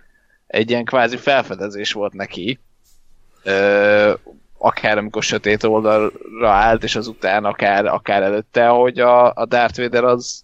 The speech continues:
az tulajdonképpen az ő, na, tehát hogy azt ő mikor fedezte föl, vagy mikor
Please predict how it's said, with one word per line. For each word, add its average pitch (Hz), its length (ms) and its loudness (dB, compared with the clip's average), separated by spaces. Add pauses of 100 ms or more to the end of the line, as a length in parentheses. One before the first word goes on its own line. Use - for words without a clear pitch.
az - 260 -4 (100)
tulajdonképpen 113 720 -2
az 113 320 -4
ő, 117 360 2
na, 120 120 -2
tehát 127 220 -6
hogy 139 100 2
azt - 160 -2
ő 147 80 2
mikor 110 500 0 (340)
fedezte 101 420 -2
föl, 98 220 0
vagy 98 160 2
mikor 113 380 0